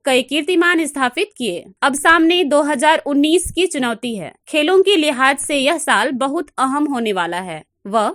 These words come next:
क्रिकेट और फुटबॉल के लिए। वर्ष शुरू होते ही दो हज़ार उन्नीस में फुटबॉल एशिया कप से भारतीय चुनौती की शुरुआत होगी। क्रिकेट वर्ल्ड कप और फीफा वर्ल्ड, क्रिकेट वर्ल्ड कप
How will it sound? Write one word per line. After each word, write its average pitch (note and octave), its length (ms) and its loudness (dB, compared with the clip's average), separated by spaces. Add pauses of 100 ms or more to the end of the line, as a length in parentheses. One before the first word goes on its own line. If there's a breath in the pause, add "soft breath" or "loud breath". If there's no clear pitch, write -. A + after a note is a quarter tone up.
(160)
क्रिकेट E4+ 480 -2
और A3 200 0
फुटबॉल D4 500 0
के D4 180 -2
लिए। E3+ 280 -8 (180)
वर्ष D#4 240 4
शुरू F4+ 320 0
होते F#4 300 0
ही F#4 220 0
दो D4 160 0
हज़ार D#4 360 0
उन्नीस C#4+ 420 0
में F#3+ 180 -2
फुटबॉल D4 500 2
एशिया C#4+ 500 -2
कप D4 200 -4
से E4 220 -4
भारतीय C4 480 0
चुनौती C#4 480 -4
की C4 180 -8
शुरुआत B3+ 460 -2
होगी। F3+ 320 -8 (100)
क्रिकेट B3+ 400 -4 (120)
वर्ल्ड C#4 340 2
कप D#4+ 260 0 (100)
और A#3 200 0
फीफा D#4+ 420 0
वर्ल्ड, C#4 300 0 (140)
क्रिकेट C4+ 480 -2
वर्ल्ड C4+ 320 2
कप - 300 -2